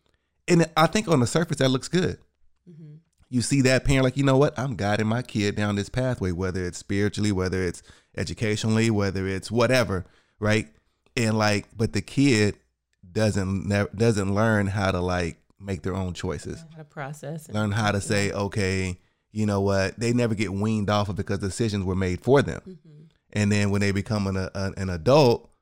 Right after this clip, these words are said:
Speaker 1: they start leaning on their spouse to make all the decisions.
Speaker 2: Wow.
Speaker 1: You know what I mean? So it's like, it, it just carries over. And, like, it's, and it's real subtle, right? "You know what? Hey, you know,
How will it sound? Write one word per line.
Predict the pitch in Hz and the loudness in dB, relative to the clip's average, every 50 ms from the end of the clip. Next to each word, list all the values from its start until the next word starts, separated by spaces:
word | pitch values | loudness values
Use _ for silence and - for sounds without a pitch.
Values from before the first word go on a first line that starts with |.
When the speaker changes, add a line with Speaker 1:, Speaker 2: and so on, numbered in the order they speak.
| _ _ _ _ _ _ | _ _ _ _ _ _
Speaker 1:
they | - 117 117 | -2 -2 0
start | 107 - 117 104 98 95 | 2 2 2 2 2 2
leaning | 110 113 104 104 101 | 2 0 2 2 0
on | 98 98 | 0 0
their | 95 92 87 - | 0 -2 -2 -4
spouse | - - - 139 170 190 165 117 104 110 104 - - - - _ _ - | -6 -4 -2 0 2 4 4 4 2 2 2 0 -2 -4 -8 _ _ -2
to | - 127 | 2 2
make | 117 110 113 | 2 2 2
all | 110 107 101 | 2 0 0
the | 101 | 0
decisions. | 95 104 - 175 165 135 101 87 82 - - _ _ | -2 0 2 4 4 4 2 -2 -6 -8 -14 _ _
Speaker 2:
Wow. | - - - 180 175 170 165 - _ _ _ _ _ _ _ _ - | -20 -20 -20 -20 -20 -20 -20 -20 _ _ _ _ _ _ _ _ -4
Speaker 1:
You | 107 113 | 0 2
know | 113 110 | 4 4
what | 107 107 | 4 4
I | 107 | 2
mean? | 110 110 107 107 107 104 | 2 0 0 0 -2 -2
So | - 113 107 | -2 -2 -2
it's | 107 104 - | -2 -2 -2
like, | 113 104 104 101 - _ - | -2 -2 -2 -4 -6 _ -10
it, | 117 - - 117 | -10 -8 -8 -8
it | 110 92 | -8 -6
just | 117 113 107 - | -4 -6 -6 -4
carries | - - 135 117 110 107 135 | -2 0 0 2 2 2 2
over. | 139 127 120 | 2 2 2
And, | 120 | 2
like, | 120 117 113 | 2 2 0
it's, | 120 - | -2 -4
and | - 156 165 | -2 0 0
it's | 180 - | 0 0
real | 208 220 190 156 | 4 4 4 4
subtle, | - - 156 165 156 139 123 | 4 4 4 6 6 6 6
right? | 123 131 139 | 6 6 6
"You | 131 151 151 | 4 4 4
know | 147 143 143 | 6 6 6
what? | 143 139 | 6 4
Hey, | 143 156 151 143 | 4 4 2 2
you | 143 | 2
know, | 139 135 135 135 135 135 135 - | 2 2 2 2 2 2 0 -2